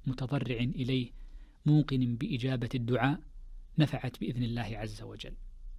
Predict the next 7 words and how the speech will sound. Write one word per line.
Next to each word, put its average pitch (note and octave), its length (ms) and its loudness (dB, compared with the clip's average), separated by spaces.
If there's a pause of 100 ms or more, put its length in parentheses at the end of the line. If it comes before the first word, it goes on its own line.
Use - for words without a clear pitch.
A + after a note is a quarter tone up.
(1000)
ومن C#3 180 6
فضائل C3+ 680 0 (520)
خواتيم B2 600 -2
البقرة A#2 640 -6 (600)
آخر C3+ 480 -2
آيتين A#2+ 520 -2
فيه C#3 340 -2